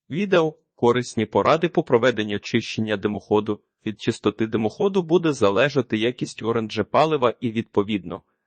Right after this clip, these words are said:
ефективність обігріву будинку, а також безпеку будівлі і проживають в ньому людей. Найдієвішим способом очищення є механічний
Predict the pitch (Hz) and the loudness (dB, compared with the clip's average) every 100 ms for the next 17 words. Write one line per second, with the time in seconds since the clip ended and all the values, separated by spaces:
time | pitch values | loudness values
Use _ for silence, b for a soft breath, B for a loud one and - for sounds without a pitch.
0 | _ 110 110 110 - 110 196 175 - 110 | _ -2 -2 -6 -2 -2 -2 -6 -4 -6
1 | 101 104 127 165 110 95 104 110 120 - | -2 -2 0 0 0 -2 -2 -2 -6 -10
2 | - - 107 123 117 - 107 113 107 - | -10 -2 0 2 2 0 -4 -2 -4 2
3 | 107 104 101 104 104 117 104 95 - 110 | 0 0 -4 -4 -2 -2 -2 -4 -4 -8
4 | - 113 113 104 110 156 - 110 101 104 | -2 -4 -2 2 2 0 -4 -6 -4 -4
5 | 95 98 120 170 _ _ 117 113 107 104 | -6 -2 -2 -4 _ _ -2 0 0 -2
6 | 104 113 - 101 - - 113 - 98 101 | -2 -4 -6 -8 -6 0 0 0 -6 -4
7 | 107 - - 104 - 107 101 101 104 101 | -6 -4 -4 -4 -4 -4 -2 -2 -2 -4
8 | - 104 135 147 - 107 87 | -6 -4 -6 -8 -8 -8 -10